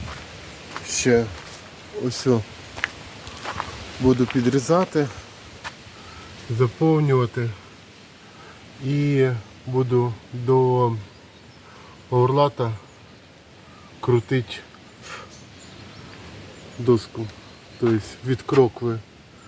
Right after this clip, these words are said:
до крокви. І ось отут до сюди буду прикручуватися. До крок буду прикручуватися і до морлата. Десь остальне все буду запінювати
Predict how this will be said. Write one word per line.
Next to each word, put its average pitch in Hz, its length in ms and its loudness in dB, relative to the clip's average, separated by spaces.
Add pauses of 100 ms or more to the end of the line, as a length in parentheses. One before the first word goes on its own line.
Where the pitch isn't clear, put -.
(400)
до 127 100 0
крокви. 160 640 2 (1200)
І 147 140 2
ось 135 240 2
отут 156 320 -2 (1200)
до 123 140 2
сюди 131 240 4
буду 120 260 2
прикручуватися. 113 840 0
До 117 160 -2
крок 185 260 0
буду 151 260 -2
прикручуватися 131 960 0 (1000)
і 143 60 -2
до 143 140 4
морлата. 123 640 4 (320)
Десь 139 400 2
остальне 151 440 4
все 156 220 0
буду 123 300 2 (680)
запінювати 123 840 4